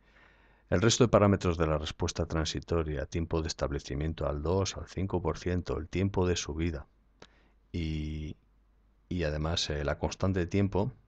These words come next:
esos parámetros, dejo al alumno que sea él el que los calcule y demuestre que son exactamente los mismos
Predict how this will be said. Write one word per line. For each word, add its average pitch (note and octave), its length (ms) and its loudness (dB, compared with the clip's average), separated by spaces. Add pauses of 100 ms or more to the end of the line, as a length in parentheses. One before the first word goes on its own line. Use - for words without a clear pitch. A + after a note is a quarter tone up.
esos - 240 -6
parámetros, E2+ 720 0 (600)
dejo E2 260 0
al E2 120 4
alumno E2+ 360 0
que F#2 340 0 (280)
sea D#2 340 -2
él E2+ 120 0
el D#2+ 180 -2
que D2 160 -6
los D2 200 -6
calcule F#2+ 640 0 (480)
y F#2 120 -4
demuestre E2 480 -2
que E2 100 -6
son E2 200 -2
exactamente E2 580 -2
los E2+ 200 -2
mismos F#2+ 400 0